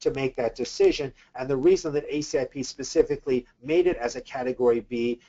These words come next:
Category A is the usual mean, uh, recommendation, which means it's universal, applies to everybody.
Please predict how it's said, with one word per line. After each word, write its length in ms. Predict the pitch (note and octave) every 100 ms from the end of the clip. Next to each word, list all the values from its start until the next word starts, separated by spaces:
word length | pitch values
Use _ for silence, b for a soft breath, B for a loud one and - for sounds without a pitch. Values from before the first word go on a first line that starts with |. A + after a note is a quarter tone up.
| b
Category 560 | - F3 E3 E3 D#3+ E3
A 160 | D3+ D#3
is 120 | D3
the 100 | C#3+
usual 480 | D3+ F3+ E3 C#3 C#3
mean, 320 | B2 C3+ C3 -
uh, 200 | A2+ A#2
recommendation, 640 | C3 B2+ B2+ B2+ B2+ B2 A#2
which 120 | -
means 200 | B2+ A#2+
it's 120 | -
universal, 480 | B2 A#2+ C3+ - B2
applies 360 | - B2+ A#2 -
to 120 | -
everybody. 560 | E3 D#3+ C#3 B2 B2